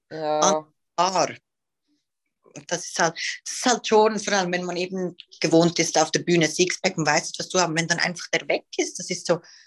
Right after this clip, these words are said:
Speaker 2: dabei ist das völlig normal, dass Frauen keinen haben. Ich meine, wir haben auch Östrogen und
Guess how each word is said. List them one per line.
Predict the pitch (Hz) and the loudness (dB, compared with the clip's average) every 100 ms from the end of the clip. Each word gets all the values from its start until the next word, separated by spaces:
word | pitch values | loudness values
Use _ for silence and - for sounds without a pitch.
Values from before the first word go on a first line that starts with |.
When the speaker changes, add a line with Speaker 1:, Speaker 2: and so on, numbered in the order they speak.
| _ - | _ -4
Speaker 2:
dabei | 202 214 | 2 2
ist | 202 | 0
das | 180 | -6
völlig | - 185 180 | 2 4 4
normal, | 170 151 143 202 | 0 0 2 2
dass | 381 - | 2 -4
Frauen | - 320 349 | 0 0 0
keinen | - 349 349 302 | -4 -4 -2 -2
haben. | 359 339 220 123 | 0 -2 -4 -8
Ich | 127 | -4
meine, | 143 147 | -2 0
wir | 156 | 0
haben | 156 151 | 2 2
auch | 147 | 2
Östrogen | 151 - - 190 - 202 190 | 2 0 -4 -4 2 2 2
und | 143 135 | -2 -4